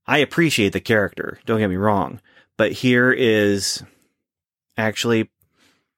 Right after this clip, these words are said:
a Guardians of the Galaxy trilogy with T'Challa like this character probably would be a little bit boring. If it was just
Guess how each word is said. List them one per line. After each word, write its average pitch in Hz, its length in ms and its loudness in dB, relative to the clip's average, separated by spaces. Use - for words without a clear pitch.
a 117 100 0
Guardians 120 360 2
of 117 80 0
the 113 60 0
Galaxy 113 260 0
trilogy 117 500 0
with 104 240 -2
T'Challa 117 640 0
like 110 360 0
this 107 640 -2
character 139 560 0
probably 113 760 0
would 92 80 0
be 95 80 4
a 90 60 4
little 90 200 0
bit - 140 -6
boring. - 440 -2
If 107 160 0
it 101 40 -2
was 101 160 2
just 107 160 -2